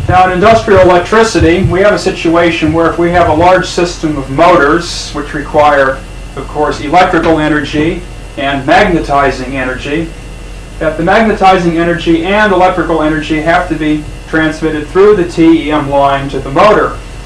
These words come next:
resulting in two waves which tend to overheat the lines and drop the voltage. And normally what's done is a dielectric inductor or capacitor is hooked across the motor to provide the magnetizing energy, because capacitors will generate magnetizing energy,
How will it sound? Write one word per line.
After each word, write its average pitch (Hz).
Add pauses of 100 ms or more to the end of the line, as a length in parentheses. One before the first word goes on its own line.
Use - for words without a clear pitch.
(120)
resulting 156
in 139
two 233
waves 156
which -
tend 151
to 147
overheat 156
the 156
lines 139
and 143
drop 139
the 127
voltage. 196 (640)
And 180
normally 220
what's 185
done 180
is 165
a 156
dielectric 180
inductor 160
or 151
capacitor 160
is 147
hooked 156
across 185
the 170
motor 151
to 139
provide 156 (240)
the 151
magnetizing 156
energy, 143
because 143
capacitors 147
will 180
generate 165
magnetizing 143
energy, 143